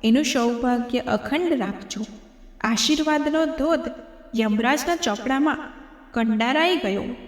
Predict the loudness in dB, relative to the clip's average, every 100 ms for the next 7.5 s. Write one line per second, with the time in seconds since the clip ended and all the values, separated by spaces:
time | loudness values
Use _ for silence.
0 | -20 -6 -2 2 2 2 0 0 2 2
1 | 0 -2 0 2 2 0 -4 -4 -8 -14
2 | -20 -20 -20 -4 -2 2 2 2 -2 -8
3 | -16 -10 0 0 2 0 2 0 0 0
4 | 2 0 -2 -4 -6 -8 -16 -20 -20 -6
5 | 0 2 2 0 -2 -2 -12 -18 -20 -4
6 | 0 2 4 4 2 2 0 0 -2 0
7 | 2 4 2 0 -4